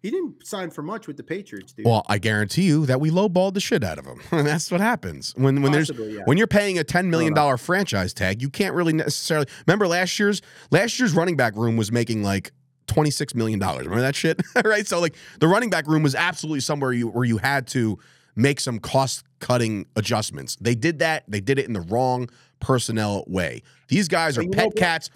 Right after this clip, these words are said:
Speaker 2: They're all pet cats right now. We're all like, "I love,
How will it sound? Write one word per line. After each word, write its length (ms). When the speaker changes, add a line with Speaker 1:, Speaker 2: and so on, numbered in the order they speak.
Speaker 2:
They're 120
all 120
pet 220
cats 260
right 140
now. 140
We're 160
all 120
like, 200
"I 60
love, 380